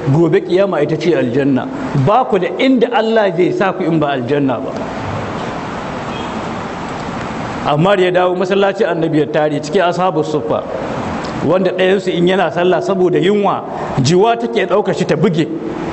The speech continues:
ya faɗi har a gama sallah bai sai inda yake ba.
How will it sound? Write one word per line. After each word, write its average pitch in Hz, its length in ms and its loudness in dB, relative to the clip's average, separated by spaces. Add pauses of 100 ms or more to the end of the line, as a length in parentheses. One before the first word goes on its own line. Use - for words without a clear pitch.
(1160)
ya 160 180 4
faɗi 202 300 2
har 226 260 2
a 208 60 0
gama 208 220 2
sallah 196 280 2
bai 151 120 0
sai 185 140 0 (120)
inda 175 180 4
yake 127 200 -2
ba. - 120 -6